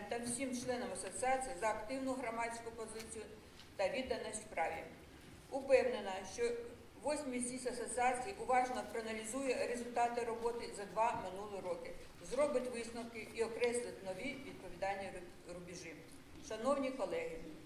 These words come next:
запрошую вас до ділового обговорення і розраховую, що всі пропозиції та ініціативи, вироблені в ході широкої дискусії,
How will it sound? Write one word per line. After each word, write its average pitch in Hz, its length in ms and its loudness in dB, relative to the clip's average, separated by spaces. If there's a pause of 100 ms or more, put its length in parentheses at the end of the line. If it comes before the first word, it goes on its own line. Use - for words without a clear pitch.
(180)
запрошую 269 520 2
вас 254 260 8
до 240 80 4
ділового 247 680 4
обговорення 196 720 -2 (120)
і 233 60 -4
розраховую, 247 680 2
що 240 140 -6
всі 294 180 -4
пропозиції 226 720 -4
та 247 80 0
ініціативи, 226 680 -4 (460)
вироблені 233 500 6
в - 140 -4
ході 247 260 6
широкої 226 520 2
дискусії, 254 540 -6